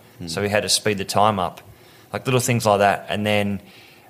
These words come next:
Speaker 2: don't, don't go the shortcut. Do the hard work. So me and him would run eight Ks after school together sometimes. And,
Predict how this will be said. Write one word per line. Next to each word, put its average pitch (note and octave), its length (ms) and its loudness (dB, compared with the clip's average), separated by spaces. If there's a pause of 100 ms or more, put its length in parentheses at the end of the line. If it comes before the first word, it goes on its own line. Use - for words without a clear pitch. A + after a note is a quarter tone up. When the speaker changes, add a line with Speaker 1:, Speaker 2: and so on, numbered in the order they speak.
(800)
Speaker 2:
don't, - 380 2
don't C3 300 2
go A2 360 6
the - 180 -10
shortcut. G#2+ 680 -2 (480)
Do C3+ 140 0
the A#2+ 100 2
hard G2+ 360 2
work. G2 340 -2
So A2+ 180 -2
me A#2+ 160 2
and A2+ 80 0
him A2 120 -2
would G#2+ 120 -2
run G#2 140 2
eight G2+ 180 0
Ks G#2 400 0
after G2+ 240 2
school G#2 320 -2
together G2+ 280 -2
sometimes. G#2 720 0
And, F#2 300 -6